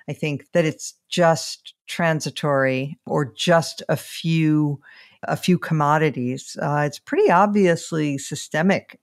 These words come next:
at this point. So we can, we can hope that that means the, the administration will be receptive. On the other hand, as we were discussing in the last segment, the administration has not shown great nimbleness in changing direction.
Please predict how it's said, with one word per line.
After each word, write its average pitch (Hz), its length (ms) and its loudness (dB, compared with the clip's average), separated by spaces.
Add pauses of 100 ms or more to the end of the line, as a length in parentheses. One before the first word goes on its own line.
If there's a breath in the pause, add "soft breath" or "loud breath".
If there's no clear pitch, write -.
at 151 220 0
this 139 180 -2
point. 151 540 -4 (540 soft breath)
So 160 460 2
we 185 160 0
can, 156 320 -2 (160)
we 175 160 -2
can 175 160 -2
hope 285 360 0
that - 160 -4
that 143 280 2
means 139 480 -2 (440)
the, 143 340 0
the 147 160 0
administration 156 600 0
will 147 120 0
be 139 300 -4 (260 loud breath)
receptive. 240 420 2
On 185 80 4
the 220 120 4
other 302 160 4
hand, 180 340 2
as 196 160 2
we 247 100 2
were 170 80 2
discussing 170 460 -4
in 151 80 -2
the 143 80 -4
last 254 300 -2
segment, 147 440 -2 (440 loud breath)
the 196 80 0
administration 349 560 2
has 262 180 0
not 320 240 0
shown 311 380 -2
great 269 300 0
nimbleness 208 920 4
in 185 180 2
changing 254 640 2
direction. 285 640 0